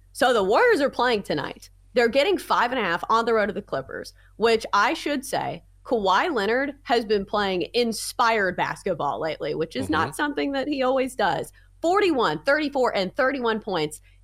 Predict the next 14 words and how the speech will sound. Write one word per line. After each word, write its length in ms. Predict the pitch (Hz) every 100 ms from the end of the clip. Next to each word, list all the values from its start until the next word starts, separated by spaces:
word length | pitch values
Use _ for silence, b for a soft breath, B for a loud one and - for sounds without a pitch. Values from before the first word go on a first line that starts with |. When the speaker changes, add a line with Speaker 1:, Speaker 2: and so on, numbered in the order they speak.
| -
Speaker 1:
in 140 | 233
each 200 | 220 247 247
of 60 |
his 160 | 208 196
last 280 | 180 175 -
three 160 | 151
games. 420 | 156 110 190 - - - -
So 160 | -
are 100 | 214
we 120 | 180 151
taking 360 | 180 180 240
the 80 | 247
Clippers 380 | - 269 302 -
tonight? 340 | 311 285 370